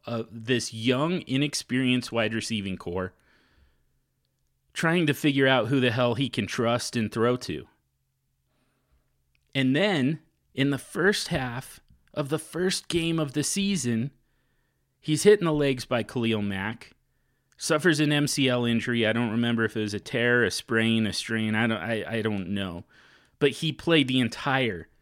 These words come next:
twenty eighteen season on a bad knee and still finishes a quarterback six.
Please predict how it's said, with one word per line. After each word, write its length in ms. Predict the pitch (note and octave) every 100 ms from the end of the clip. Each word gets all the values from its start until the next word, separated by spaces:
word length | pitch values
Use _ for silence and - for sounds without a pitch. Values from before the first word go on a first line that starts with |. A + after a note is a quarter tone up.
| _ _
twenty 380 | - D3+ D3 C#3+
eighteen 460 | C#3 C3 - C3+ B2+
season 500 | - C3+ C3 A#2 A2+
on 140 | G#2+
a 80 | G#2
bad 300 | G#2+ G2 F2+
knee 340 | F#2 D2+ D#2+ - _ _ _ _ - - - - - - - _ _ _ _ _ -
and 140 | C3+
still 200 | - D#3
finishes 460 | D3+ D3 C3 C3+ A#2
a 60 |
quarterback 540 | - A#2 G#2 G#2 F#2 -
six. 480 | F2+ - - -